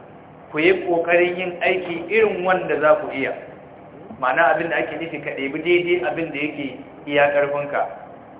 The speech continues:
Kada ka ɗauka cewa in an zo watan Ramadan, shikenan kuma za ka yi abin da a ƙarshe za ka yanke a hanya ba za ka iya ƙarasawa ba. A'a, ka ɗauki aikin da za ka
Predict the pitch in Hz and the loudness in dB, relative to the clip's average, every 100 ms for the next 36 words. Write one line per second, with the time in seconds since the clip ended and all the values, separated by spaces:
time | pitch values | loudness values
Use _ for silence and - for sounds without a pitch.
0 | - - - - - - - - - - | -20 -20 -20 -20 -20 -20 -20 -20 -20 -20
1 | - - - - 160 165 170 135 165 156 | -20 -20 -20 -10 0 4 4 2 2 2
2 | 143 156 151 151 165 165 170 170 156 147 | 0 2 2 2 0 -2 0 4 4 2
3 | 139 170 185 - - - - - - 160 | 6 8 8 6 -4 -8 -14 -14 -4 -2
4 | 156 147 147 151 156 156 151 - - - | 0 -2 -4 0 4 4 0 -10 -16 -16
5 | - 160 170 170 160 170 160 147 147 143 | 2 4 6 4 4 0 2 0 0 -4
6 | 165 170 170 170 151 160 165 156 139 165 | -2 4 6 6 2 0 -2 -4 -4 0
7 | 156 147 160 156 139 139 135 110 113 104 | -2 2 0 0 -4 0 -2 -2 -4 -4
8 | 104 151 170 131 - - - - 143 147 | 0 2 4 2 -2 -12 -12 -2 0 0
9 | 143 - 196 208 - 180 156 147 165 165 | -2 0 2 0 -4 -4 -4 4 4 4